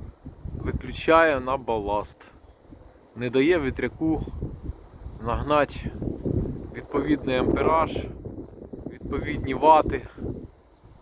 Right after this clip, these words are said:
Получається, двісті ватт прихода, і контролер починає його від-,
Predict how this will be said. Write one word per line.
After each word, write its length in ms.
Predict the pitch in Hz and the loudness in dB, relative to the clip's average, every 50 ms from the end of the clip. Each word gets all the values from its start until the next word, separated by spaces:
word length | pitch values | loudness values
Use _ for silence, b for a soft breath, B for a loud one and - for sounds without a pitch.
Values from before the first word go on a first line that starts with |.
| - - - - - - - - | -20 -20 -20 -20 -20 -20 -18 -10
Получається, 800 | - 123 131 131 - - 156 151 151 147 131 - 139 135 131 127 - _ _ _ - 127 113 | -8 -6 -4 -4 0 4 4 6 6 4 2 2 2 2 2 0 -2 _ _ _ -20 -16 -8
двісті 540 | 120 135 151 151 147 - - - - 143 139 | -2 2 2 2 2 2 -2 -2 -2 0 2
ватт 560 | 135 143 139 131 123 - - - - - - | 6 6 8 8 6 4 2 -2 -2 -2 -2
прихода, 760 | - 139 123 - - 156 170 175 170 160 131 123 113 104 - - - - - - - - B B B B B B - - | -2 -2 -4 -4 -2 0 2 4 4 2 2 2 0 0 0 -4 -16 -20 -20 -20 -20 -20 B B B B B B -18 -16
і 80 | 113 | -12
контролер 560 | - - 131 127 120 135 156 160 156 143 135 120 | -8 -8 -8 -6 -2 2 2 4 4 4 2 2
починає 760 | - - 127 - - 139 143 147 151 151 147 139 127 123 123 | 0 -6 -10 -8 -6 -2 0 4 4 4 6 4 4 4 2
його 280 | 117 117 139 143 135 | 2 0 0 -2 -2
від-, 160 | 120 120 127 | -2 -4 -6